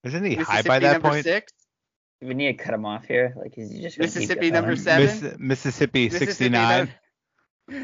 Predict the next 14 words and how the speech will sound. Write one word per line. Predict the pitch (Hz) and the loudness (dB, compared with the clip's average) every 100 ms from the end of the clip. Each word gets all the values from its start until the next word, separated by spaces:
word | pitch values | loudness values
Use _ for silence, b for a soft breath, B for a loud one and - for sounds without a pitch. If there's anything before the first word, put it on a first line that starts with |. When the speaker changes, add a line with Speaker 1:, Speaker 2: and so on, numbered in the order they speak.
| 240 | -12
Speaker 2:
Mississippi | 208 - 170 165 | -16 -14 -8 -2
Speaker 1:
Missi-, | 139 147 180 165 160 | 0 2 2 2 0
Speaker 2:
number | 165 165 156 | -2 0 2
eight. | 160 185 190 b b b 147 | 2 0 -4 b b b 0
Speaker 1:
Mississippi | 143 160 - 160 143 127 | 0 0 0 0 2 0
seven | - 139 135 | 2 2 4
hundred | 131 127 123 | 2 2 2
and | 113 | 0
twelve | 123 117 104 - | 2 2 0 0
arm | 123 120 120 | 2 4 2
bar. | 113 101 104 107 _ _ _ _ _ _ | 2 4 2 0 _ _ _ _ _ _
Speaker 2:
Mississippi | 165 170 175 185 175 170 | -10 -8 -6 -6 -4 -4
number | 165 165 | -2 -2
nine. | 160 160 170 185 202 | -2 0 0 -2 -6